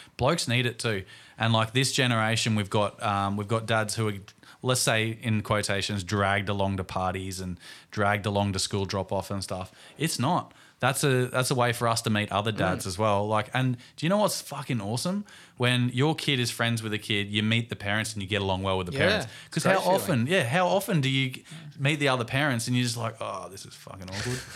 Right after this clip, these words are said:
Speaker 2: <laughs>
Speaker 1: 'Cause they're just not the same person
Speaker 2: Yeah,
Speaker 1: as you.
Speaker 2: yeah.
Speaker 1: They don't have the same
Speaker 2: And there's a,
Speaker 1: personality.
Speaker 2: there's a lot of them, but then there are the
Speaker 1: Yeah.
Speaker 2: good ones.
Speaker 1: And then you've got the
Speaker 2: Yeah.
Speaker 1: good ones and you catch up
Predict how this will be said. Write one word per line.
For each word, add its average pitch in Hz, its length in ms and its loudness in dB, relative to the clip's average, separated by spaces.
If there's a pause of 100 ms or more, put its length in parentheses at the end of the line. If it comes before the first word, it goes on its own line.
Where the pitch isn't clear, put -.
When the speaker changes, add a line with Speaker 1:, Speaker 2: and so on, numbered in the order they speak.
Speaker 2:
<laughs> - 220 -18
Speaker 1:
'Cause 160 140 2
they're 175 120 6
just 170 220 0
not - 340 2
the 147 80 0
same 147 260 2
person 151 320 4
Speaker 2:
Yeah, 131 60 4
Speaker 1:
as - 100 4
you. 135 60 4
Speaker 2:
yeah. 120 80 4
Speaker 1:
They 127 80 4
don't 143 120 2
have 156 120 0
the - 20 -4
same 160 120 2
Speaker 2:
And - 80 4
there's 202 80 6
a, 151 40 6
Speaker 1:
personality. 151 300 4
Speaker 2:
there's - 20 -2
a 196 60 2
lot 143 160 4
of 120 80 2
them, 120 200 2
but 135 120 2
then 143 140 2
there 139 100 4
are 131 100 6
the 127 60 4
Speaker 1:
Yeah. 98 80 0
Speaker 2:
good 139 140 2
ones. 123 180 -2
Speaker 1:
And 135 100 4
then 151 80 6
you've 151 140 4
got 160 100 2
the 143 60 0
Speaker 2:
Yeah. 139 80 2
Speaker 1:
good 147 120 0
ones 147 260 0
and 120 100 -2
you 120 80 0
catch 131 300 -2
up 123 200 -2